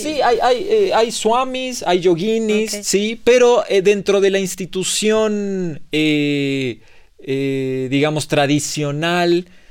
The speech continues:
Speaker 1: sigue habiendo un sesgo y eso es algo
Speaker 2: Ok.
Speaker 1: muy triste, porque lo puedes ver en religiones como la católica, donde nunca ha habido un
Speaker 2: Claro.
Speaker 1: papa, pero dices, bueno, la religión católica no se caracteriza porque es, por ser muy incluyente, ¿no?
Speaker 2: <laughs> No.
Speaker 1: De entrada es excluyente, entonces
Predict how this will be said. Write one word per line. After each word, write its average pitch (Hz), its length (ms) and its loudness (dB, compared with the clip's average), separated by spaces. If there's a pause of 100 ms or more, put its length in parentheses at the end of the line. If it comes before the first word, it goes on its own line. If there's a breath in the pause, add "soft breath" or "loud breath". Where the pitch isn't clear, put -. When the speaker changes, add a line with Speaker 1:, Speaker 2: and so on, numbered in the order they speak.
Speaker 1:
sigue 208 460 0
habiendo 190 440 0
un 180 100 -4
sesgo 175 520 0
y 147 100 4
eso 185 140 2
es 180 80 -2
algo 180 200 2
Speaker 2:
Ok. 175 60 -2
Speaker 1:
muy 170 100 -2
triste, 233 440 -2
porque 151 280 0
lo 160 120 4
puedes 202 320 6
ver 202 160 4
en 196 100 0
religiones 165 480 0
como 131 180 -4
la 123 160 0
católica, 180 600 2
donde 123 320 -4
nunca 170 380 0
ha 170 40 2
habido 165 280 0
un 160 100 -4
Speaker 2:
Claro. 170 260 0
Speaker 1:
papa, 147 180 2
pero 127 260 0
dices, 135 280 -2
bueno, 151 280 0 (280 loud breath)
la - 100 -2
religión 262 320 -2
católica 247 420 0
no 214 120 -4
se 220 160 -4
caracteriza 156 600 0
porque 151 220 -2
es, 147 120 -6 (140)
por 135 140 -6
ser 156 100 -2
muy 151 160 -2
incluyente, 147 760 0
¿no? 131 200 -2
Speaker 2:
<laughs> - 0 -
No. 202 360 -8 (160)
Speaker 1:
De 160 80 2
entrada 190 260 4
es 185 100 2
excluyente, 147 680 2
entonces 226 380 -2